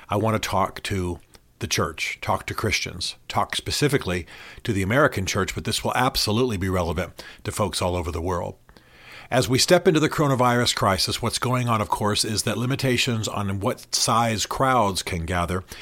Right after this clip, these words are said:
have caused churches to have to go online. And so churches are canceling services, they are canceling meetings of every kind,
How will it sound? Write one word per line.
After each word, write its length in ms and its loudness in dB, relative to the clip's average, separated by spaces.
have 360 0
caused 640 4
churches 540 2
to 100 -2
have 280 -2
to 100 -2
go 260 2
online. 800 -2
And 240 0
so 460 2
churches 500 2
are 340 2
canceling 520 0
services, 640 2
they 140 0
are 120 0
canceling 540 0
meetings 280 0
of 60 2
every 180 0
kind, 360 0